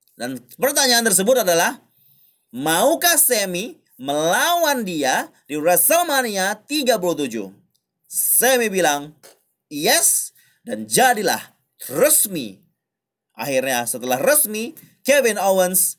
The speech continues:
memberikan stunner ke Sami untuk mengakhiri segmen tersebut. Dan match ini akan took place di night two of WrestleMania. Segmen berikutnya, Bianca melawan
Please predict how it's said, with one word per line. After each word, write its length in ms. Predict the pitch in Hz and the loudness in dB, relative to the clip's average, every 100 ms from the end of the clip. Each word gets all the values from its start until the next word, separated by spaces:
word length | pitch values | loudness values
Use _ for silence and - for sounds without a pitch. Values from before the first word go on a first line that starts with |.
| _ 113 | _ -10
memberikan 480 | 113 120 120 127 | -6 -4 -4 -2
stunner 720 | 127 - 240 311 302 127 107 - _ _ - | 0 0 0 0 0 -2 -4 -16 _ _ -4
ke 80 | 262 | 0
Sami 640 | - 277 302 254 247 233 - | 2 2 2 0 -4 -8 -6
untuk 320 | 180 151 147 | -6 -4 -4
mengakhiri 480 | 143 139 139 180 165 | -2 -2 -2 0 2
segmen 840 | 160 - - - 170 190 185 170 - | 2 2 2 0 0 0 0 -2 -2
tersebut. 480 | 151 156 127 104 - _ _ _ - | 0 0 -2 -6 -8 _ _ _ -18
Dan 160 | 101 | -12
match 300 | 104 277 294 | 0 2 2
ini 160 | 254 220 | 0 0
akan 320 | 196 165 151 - _ _ _ _ - | -2 -2 -8 -12 _ _ _ _ 0
took 240 | 349 - | 0 0
place 560 | 220 180 214 - - - - | 2 2 2 -2 -6 -14 -8
di 80 | 135 | -6
night 480 | 139 180 247 247 - | -4 0 0 -2 2
two 400 | 311 233 156 - _ _ _ _ 117 | 4 4 0 -6 _ _ _ _ -14
of 160 | 113 | -2
WrestleMania. 880 | 180 160 - 151 135 117 107 95 - _ _ _ _ _ _ _ _ _ _ - - _ - | 2 4 2 0 -2 -4 -6 -10 -14 _ _ _ _ _ _ _ _ _ _ -20 -20 _ -6
Segmen 560 | - - 294 294 277 | 0 2 2 4 2
berikutnya, 480 | 262 254 254 240 226 | 2 2 2 2 0
Bianca 1120 | 156 175 220 233 247 - 254 247 226 135 98 - _ 117 | -2 -2 2 2 0 0 0 2 0 -2 -4 -12 _ -4
melawan 580 | 127 139 147 143 143 | 0 2 2 2 2